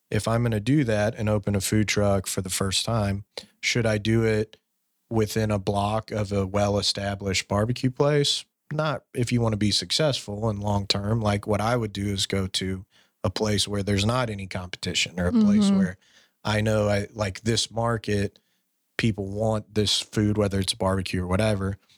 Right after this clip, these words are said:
Speaker 1: Um, but, you know, where there's not anything like that, and I know, okay, at least I'm kind of on my own and I can, can do that. So one, I would say, you know, just make sure you know what the hell you're doing food-wise.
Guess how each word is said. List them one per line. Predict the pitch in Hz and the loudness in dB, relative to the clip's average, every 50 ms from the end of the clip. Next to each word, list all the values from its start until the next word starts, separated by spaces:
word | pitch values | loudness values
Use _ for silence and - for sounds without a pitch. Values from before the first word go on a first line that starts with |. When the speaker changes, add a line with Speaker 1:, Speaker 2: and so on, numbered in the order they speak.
| _ _ _ _ _ _ | _ _ _ _ _ _
Speaker 1:
Um, | - 101 98 95 92 92 90 87 87 85 85 85 82 - _ | 0 2 2 2 2 2 0 0 -2 -4 -6 -12 -18 -18 _
but, | - 107 98 104 98 92 92 - | -10 -4 -2 0 0 0 0 0
you | 123 107 92 | 2 2 2
know, | 87 82 85 | 0 -2 -4
where | 90 92 95 101 98 95 | -6 -6 -2 0 0 2
there's | 92 101 95 87 - - | 2 0 0 0 -2 -4
not | 101 101 101 104 101 | -4 -4 -4 -4 -4
anything | 98 104 98 95 92 - 104 95 92 | -4 -4 -4 -4 -2 -2 -2 0 0
like | 92 92 90 - | 0 0 0 0
that, | - 120 117 113 101 | 0 0 0 0 0
and | 98 98 | -2 -2
I | 98 | -2
know, | 95 92 90 90 | -2 -2 -2 0
okay, | 92 101 - - 104 98 98 | 0 -2 -2 -2 -4 -4 -4
at | 95 95 | -6 -4
least | 98 104 101 98 - - | -2 0 2 2 2 0
I'm | 101 98 98 95 | -2 -4 -6 -6
kind | - 98 95 95 | -4 -4 -4 -2
of | 92 92 | -2 0
on | 95 95 95 92 | 0 0 0 0
my | 92 95 90 92 | 0 0 2 2
own | 95 98 95 92 92 | 2 2 2 2 2
and | 90 90 | 0 0
I | 92 92 | 0 0
can, | 92 - 95 92 92 - - - - - - - - _ _ _ _ | 0 -2 -2 -4 -4 -6 -10 -14 -14 -14 -16 -20 -20 _ _ _ _
can | - 120 110 | -4 -2 0
do | 104 113 107 | 2 2 2
that. | 104 101 92 85 - | 2 2 0 0 0
So | - - 107 | 0 0 0
one, | 104 120 127 131 127 123 | 0 0 0 2 2 2
I | 117 113 | 2 0
would | 107 104 | 0 0
say, | - 104 104 104 98 | -2 -2 0 0 0
you | 98 101 101 98 | 0 0 0 -2
know, | 92 87 87 95 - | -2 -4 -6 -8 -6
just | - - 101 - | -4 -2 -2 -2
make | 120 120 113 101 | 0 -2 -2 -2
sure | - 113 110 | -2 -2 -2
you | 104 | 0
know | 101 101 98 | 0 2 0
what | 95 92 | 0 0
the | - | 0
hell | 92 98 95 | 0 0 0
you're | 95 92 | 0 0
doing | 90 98 98 98 95 92 92 | 0 2 2 2 2 2 2
food-wise. | 92 - - 107 104 101 98 98 98 95 95 92 92 92 - - - | 0 0 2 2 2 2 2 2 2 2 2 0 0 0 0 -2 -4